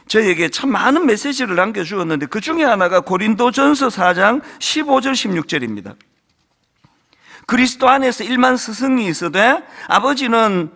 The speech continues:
많지 아니하니 그리스도 예수 안에서 내가 복음으로써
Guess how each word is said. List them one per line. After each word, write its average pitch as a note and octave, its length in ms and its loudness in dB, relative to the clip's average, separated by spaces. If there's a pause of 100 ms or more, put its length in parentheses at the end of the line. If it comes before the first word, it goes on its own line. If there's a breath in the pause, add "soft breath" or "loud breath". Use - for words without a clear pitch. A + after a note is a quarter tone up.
많지 A#3+ 440 2
아니하니 F3 760 0 (220 loud breath)
그리스도 A#3+ 440 4
예수 A3 320 2
안에서 A3+ 380 2
내가 F#3 260 0
복음으로써 B3 840 2